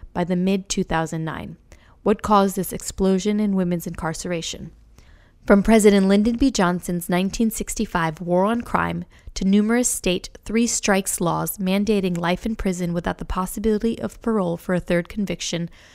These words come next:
to Ronald Reagan launching the current war on drugs, expanding both policing and imprisonment, prison populations begin to swell. It was not until nineteen eighty-five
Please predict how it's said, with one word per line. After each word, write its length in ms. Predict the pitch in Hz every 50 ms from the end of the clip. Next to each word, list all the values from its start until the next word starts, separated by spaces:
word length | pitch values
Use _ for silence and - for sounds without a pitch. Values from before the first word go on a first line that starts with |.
| - - - -
to 140 | - 220 196
Ronald 500 | 175 185 180 190 196 220 247 254 226 202
Reagan 380 | 196 180 180 - 175 170 165
launching 380 | 165 170 175 180 - - - 196
the 60 | 185
current 400 | - - - 185 180 180 175 -
war 220 | - 180 175 180 190
on 160 | 208 214 214
drugs, 400 | - 185 165 165 165 - - - _ -
expanding 540 | 196 - - - - 190 185 180 180 175 170
both 320 | - 185 180 175 - -
policing 540 | - 190 185 196 208 - - 254 254 262 - -
and 280 | 214 190 196 202 208
imprisonment, 640 | 220 220 - - 190 170 - 175 165 165 - - - _ - - - - - - - -
prison 300 | - 214 208 240 247 233
populations 720 | - 233 226 - 247 240 226 196 175 - - 185 170 -
begin 320 | - 190 - - 175 170 165
to 120 | - 180
swell. 440 | - - - 185 - - 185 - _ _ _ - _ _ - - - -
It 80 | - 214
was 160 | 214 196 196
not 240 | 196 190 196 - -
until 280 | 233 226 - 214 202
nineteen 520 | 196 185 175 175 175 185 - - 226 226 220
eighty-five 600 | 220 196 202 220 - - 185 175 175 170 185